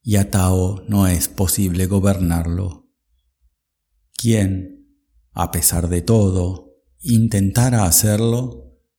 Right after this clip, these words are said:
con seguridad fracasará. Cada uno tiene dos opciones: oponerse al flujo armonioso de la existencia o seguirlo. Los primeros lucharán,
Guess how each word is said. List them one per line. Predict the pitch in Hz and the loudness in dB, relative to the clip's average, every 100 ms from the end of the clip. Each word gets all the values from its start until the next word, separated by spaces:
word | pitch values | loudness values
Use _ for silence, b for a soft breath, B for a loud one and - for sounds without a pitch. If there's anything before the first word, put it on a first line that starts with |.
| _ | _
con | - 107 101 | -2 0 2
seguridad | 104 104 110 110 92 85 | 2 2 4 4 2 0
fracasará. | 82 90 85 85 - 90 76 73 - _ _ _ _ _ _ _ _ _ - _ _ - | -2 -4 -2 -2 0 -2 -4 -10 -18 _ _ _ _ _ _ _ _ _ -20 _ _ -2
Cada | 101 98 | 0 2
uno | 98 120 135 143 143 143 | 4 4 2 0 -2 -4
tiene | 110 107 101 | 0 2 2
dos | 104 143 | 0 -2
opciones: | 107 - 85 78 76 - - _ _ _ _ _ _ _ _ _ | -2 -2 -2 -6 -8 -10 -12 _ _ _ _ _ _ _ _ _
oponerse | - 101 95 95 98 92 - 90 | -4 -4 0 2 2 2 0 0
al | 87 | -2
flujo | - 110 98 98 | -2 -2 -2 -2
armonioso | 92 87 87 98 110 104 - 95 85 85 - | -2 -2 0 2 2 2 -2 -6 -8 -12 -8
de | 87 | -4
la | 85 | -4
existencia | 82 - 85 - 107 107 98 - 104 135 - _ _ _ _ _ | -2 -4 -4 -2 0 2 0 0 -2 -4 -12 _ _ _ _ _
o | 104 | -4
seguirlo. | - 123 110 104 90 82 78 80 - _ _ _ _ _ _ _ | -2 0 2 0 0 -2 -6 -10 -18 _ _ _ _ _ _ _
Los | - 87 78 | -8 -4 -4
primeros | - 87 87 120 110 95 95 - - _ _ | -4 -2 0 0 0 -2 -4 -10 -16 _ _
lucharán, | 107 92 85 85 101 104 101 98 - _ | -4 -2 -2 0 2 0 -2 -8 -16 _